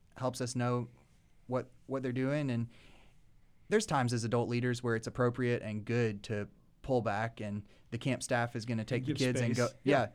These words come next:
Speaker 1: like, that's the time, go to the coffee shop and have some adult time. You have to do that to be healthy, a-, at least in an experience like camp. Um,
Speaker 2: Yeah, there, so there's a good point there, 'cause we live
Speaker 1: Right.
Speaker 2: in a culture where this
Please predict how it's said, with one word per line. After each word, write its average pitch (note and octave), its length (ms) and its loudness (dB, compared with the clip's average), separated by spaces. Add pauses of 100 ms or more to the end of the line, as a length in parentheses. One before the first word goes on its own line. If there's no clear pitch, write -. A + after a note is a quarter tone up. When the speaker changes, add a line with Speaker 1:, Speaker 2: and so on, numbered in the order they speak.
Speaker 1:
like, B2+ 300 0
that's F#3 220 6
the G3 60 -2
time, D#3+ 380 4
go C#3 100 4
to D#3 60 6
the D3 60 2
coffee D3 300 4
shop D3+ 380 4 (120)
and B2 400 2 (760)
have D3 260 2
some D3 160 0
adult A#2+ 320 0
time. G#2 240 -2
You D3 140 6
have D#3 220 4
to D3 60 -2
do C3 160 2
that A2+ 180 2
to A#2 60 -8
be A#2 120 0
healthy, G#2+ 480 -4 (200)
a-, A#2+ 200 -6
at A#2+ 140 -4
least B2+ 340 0
in A2 320 -2 (300)
an A2+ 120 -4
experience G#2+ 500 -4
like G2 160 -6
camp. G#2+ 340 -4 (520)
Um, G#2+ 380 0 (200)
Speaker 2:
Yeah, G3+ 120 -2
there, G3+ 260 -2
so G#3 120 -4
there's G3+ 180 -2
a F3+ 40 -6
good D#3 140 0
point D3 240 -4
there, D3+ 200 4
'cause D3 180 -2
we D#3+ 80 0
live D3+ 120 4
Speaker 1:
Right. C3+ 100 4
Speaker 2:
in C#3+ 100 -2
a C3 100 2
culture D3 380 0
where C3 200 2
this B2+ 240 -2